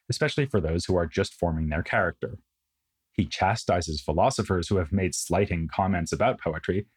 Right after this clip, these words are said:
since it is, in fact, the first light giver to ignorance and first nurse, whose milk, by little and little, enabled them to feed afterwards of tougher knowledges.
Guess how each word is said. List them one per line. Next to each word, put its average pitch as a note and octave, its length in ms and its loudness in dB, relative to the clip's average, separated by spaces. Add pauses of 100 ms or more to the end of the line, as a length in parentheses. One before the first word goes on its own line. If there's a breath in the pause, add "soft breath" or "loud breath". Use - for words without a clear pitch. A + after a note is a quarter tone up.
(200 soft breath)
since - 260 -2
it G2 120 0
is, A#2+ 160 4
in D2+ 120 -2
fact, - 380 0 (380)
the - 60 0
first - 380 -2
light A2 260 2
giver A#2 240 2
to - 200 0
ignorance B2+ 540 0 (240)
and B2 180 2
first E2+ 340 -2
nurse, A2 520 0 (180)
whose A2 160 4
milk, B2 320 2 (240)
by E2+ 120 2
little C#3 340 2
and C3+ 180 2
little, F2 340 2 (200)
enabled A#2+ 400 4
them F#2+ 220 2
to - 120 -4
feed G#2+ 260 2
afterwards E2 600 0
of E2 260 -8
tougher E2+ 380 -2
knowledges. - 760 -2